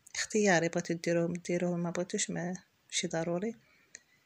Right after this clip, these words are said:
قبل ما ت-، تنشف معكم الحلوة كنحط فوقها هذيك شوية من هذاك الورد البلدي، حلوة كتجي بحال هكذا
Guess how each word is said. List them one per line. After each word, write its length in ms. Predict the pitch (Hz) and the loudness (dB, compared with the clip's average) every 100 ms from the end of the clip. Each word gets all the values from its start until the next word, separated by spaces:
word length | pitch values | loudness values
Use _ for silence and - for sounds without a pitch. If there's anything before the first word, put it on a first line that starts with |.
| _ _ | _ _
قبل 280 | - 190 196 | 0 4 6
ما 80 | 180 | 4
ت-، 440 | 180 185 175 170 - | 2 2 4 2 0
تنشف 360 | 180 - - | 4 4 4
معكم 380 | 165 156 - 165 | -2 -4 -4 -4
الحلوة 320 | 170 185 196 | -2 0 0
كنحط 500 | 196 180 170 - - | 0 -2 -2 -6 -8
فوقها 380 | - 175 - 156 | -8 -6 -2 -2
هذيك 540 | 160 180 - 170 175 - _ _ _ _ _ _ - - _ _ - | -4 -6 -6 -6 -6 -12 _ _ _ _ _ _ -16 -16 _ _ -10
شوية 280 | - - 214 | -2 4 6
من 100 | 196 | 6
هذاك 280 | 175 165 - | 6 2 0
الورد 400 | 170 165 165 - | 0 0 -2 -2
البلدي، 760 | 170 170 165 170 156 202 233 - _ _ _ _ _ _ _ _ _ _ _ - | 0 -2 -4 -6 -2 -2 -2 -6 _ _ _ _ _ _ _ _ _ _ _ -10
حلوة 300 | - 180 175 | -2 0 0
كتجي 340 | 170 160 165 | -2 -6 -6
بحال 260 | - 170 160 | -6 -6 -6
هكذا 380 | 165 170 196 | -4 -4 -4